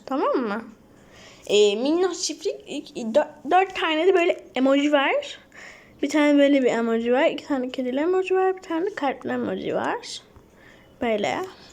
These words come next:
Böyle arkadaşlar. Buradan bana ulaşabilirsiniz. İstediğiniz şeyleri de alabilirsiniz benden. Mahalle derbisi geldiğinde ise işte yazışabiliriz. Çok iyi olur. Her neyse arkadaşlar,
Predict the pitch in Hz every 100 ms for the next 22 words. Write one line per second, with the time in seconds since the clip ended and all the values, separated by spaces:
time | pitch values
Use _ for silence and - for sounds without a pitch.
0 | - 285 240 120 120 - 320 359 294 277
1 | 277 320 302 - 254 - 247 - 240 240
2 | 302 - 240 220 240 - 190 185 247 175
3 | - 190 151 - - 82 - 104 139 262
4 | 453 480 - - - 285 302 330 359 311
5 | 277 - 294 254 247 254 269 311 320 -
6 | - 381 440 - - - - - - -
7 | - - - 320 339 330 - - - -
8 | - - 226 214 254 - - 359 370 403
9 | 285 - - 330 - 233 202 320 - -
10 | - - - - - 415 427 349 302 285
11 | 302 359 349